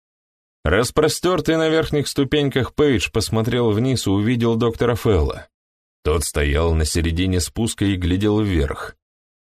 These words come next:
Пейдж заметил пучок света. Дверь у подножья лестницы была открыта. Доктор Фелл, запертый в тесном пространстве лестницы, не мог сдвинуться ни на шаг.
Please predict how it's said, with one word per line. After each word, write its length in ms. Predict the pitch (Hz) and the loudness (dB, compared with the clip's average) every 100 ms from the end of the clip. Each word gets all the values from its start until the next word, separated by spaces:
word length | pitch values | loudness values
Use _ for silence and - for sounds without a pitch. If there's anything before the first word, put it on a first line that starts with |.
| _ _ - | _ _ -4
Пейдж 320 | 78 82 73 | -2 0 0
заметил 500 | 82 85 92 95 85 | 0 0 0 -2 -2
пучок 380 | 95 - 98 - | -2 -2 -4 -2
света. 580 | 87 73 71 - - _ _ _ _ _ _ _ _ - | 0 0 -2 -8 -10 _ _ _ _ _ _ _ _ -2
Дверь 300 | 85 139 143 | 0 2 2
у 80 | |
подножья 500 | 139 127 139 131 127 | 0 0 0 2 2
лестницы 480 | 131 139 - 123 - | 2 0 0 -4 -2
была 240 | 117 123 117 | -2 0 -2
открыта. 640 | - 127 110 - - - _ _ _ _ _ _ _ | -2 -2 0 -2 -8 -14 _ _ _ _ _ _ _
Доктор 520 | 80 80 113 - 110 | 0 2 0 2 0
Фелл, 340 | 104 131 120 107 | 2 0 2 2
запертый 560 | 82 107 113 104 113 | 2 2 2 -2 -2
в 80 | 95 | -2
тесном 340 | 110 104 104 98 | -2 -2 -2 -2
пространстве 720 | 98 - 110 107 101 98 101 | -2 -2 -2 0 -2 -2 0
лестницы, 680 | 113 - 117 - 117 87 - _ _ | -2 -2 -4 0 0 0 -4 _ _
не 240 | 65 82 120 | -2 0 2
мог 220 | 151 123 | 2 0
сдвинуться 600 | 90 104 135 120 107 107 | -2 0 0 0 -2 -2
ни 140 | 107 | 0
на 160 | 98 90 | 2 0
шаг. 540 | 82 69 69 - - | 0 -2 -4 -8 -16